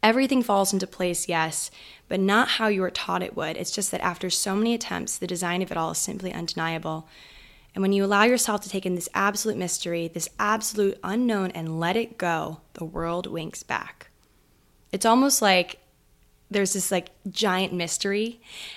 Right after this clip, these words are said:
and only some of us are in on it, you know, and, or, like, this secret, this joke, and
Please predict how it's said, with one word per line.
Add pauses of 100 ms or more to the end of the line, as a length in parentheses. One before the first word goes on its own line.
(140)
and (400)
only
some
of
us
are
in
on
it, (360)
you
know,
and, (120)
or,
like,
this
secret,
this
joke, (440)
and